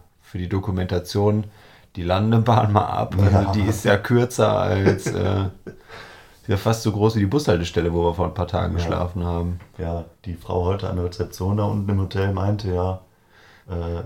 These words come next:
Speaker 2: weil wir gefragt haben, wie lange der Check-in hier so erfahrungsgemäß dauert,
Speaker 1: Ja.
Speaker 2: meinte, ja, also der Flughafen, das Gebäude ist so groß wie die Rezeption hier.
Speaker 1: <laughs>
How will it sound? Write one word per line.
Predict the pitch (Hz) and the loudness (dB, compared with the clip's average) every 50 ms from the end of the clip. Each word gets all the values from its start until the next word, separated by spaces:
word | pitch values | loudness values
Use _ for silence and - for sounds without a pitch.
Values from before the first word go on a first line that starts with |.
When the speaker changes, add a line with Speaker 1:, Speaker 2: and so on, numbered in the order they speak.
| - | -4
Speaker 2:
weil | 85 87 85 82 | -4 -4 0 2
wir | 85 87 85 | 0 0 0
gefragt | - - - 95 95 95 - 95 | -2 -4 -2 0 0 0 0 0
haben, | 90 87 80 | -2 -2 0
wie | 85 | 0
lange | 90 92 101 98 | 0 2 2 2
der | 87 - | 0 0
Check-in | - 117 110 - 104 87 78 | 0 -4 -2 -2 -2 -4 -2
hier | 80 80 | -4 -4
so | 78 80 78 | -4 0 0
erfahrungsgemäß | 80 - - 87 87 85 80 - - 82 82 78 78 - - | 0 0 2 0 0 0 -2 -4 -6 -6 -4 -4 -6 -6 -6
dauert, | - 76 76 82 90 95 | -4 -4 0 0 4 4
Speaker 1:
Ja. | 220 165 175 180 - - | 4 4 4 -2 -6 -6
Speaker 2:
meinte, | - 98 98 92 87 - - | -4 -2 -2 -2 -4 -6 -2
ja, | 98 90 87 92 92 - | 0 2 4 4 4 2
also | - 90 87 90 | 2 0 2 2
der | 90 87 | 2 2
Flughafen, | - - 110 110 110 - 104 101 104 104 101 - 107 98 | 2 0 -2 -2 0 0 2 2 2 0 -2 -4 -2 -2
das | 90 87 98 | -2 0 0
Gebäude | 107 104 98 107 101 107 107 | 0 6 8 8 10 10 8
ist | 104 98 | 6 2
so | 101 95 | 0 -2
groß | 87 90 98 98 98 - | 0 0 0 0 2 0
wie | 104 | 0
die | 95 | 2
Rezeption | - 107 107 - - 110 - - - 101 98 104 113 - 104 | 4 4 4 6 6 4 4 4 0 2 2 4 6 6 6
hier. | 95 - - - 202 - - - - - - 220 - - - - - | 6 6 6 6 4 6 6 4 4 6 6 4 4 4 0 -4 -4
Speaker 1:
<laughs> | 202 | -4